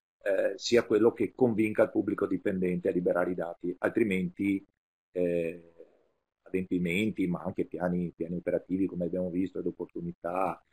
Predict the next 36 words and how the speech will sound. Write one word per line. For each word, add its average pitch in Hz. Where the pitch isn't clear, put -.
eh, 82
indicatori, 95
direttive 92
europee, 98
piuttosto -
che 90
grandi 107
disponibilità 98
di 101
A 101
P -
I 101
per 95
fare -
le 98
cose, 101
<clears throat> -
eh, -
perlomeno 131
nel 101
territorio 98
nostro 92
non 117
funzionano, -
nel 90
senso 95
che, 90
eh, 90
quindi 90
vi, -
vi 104
descrivo 98
che 85
cosa 92
stiamo 95
facendo 98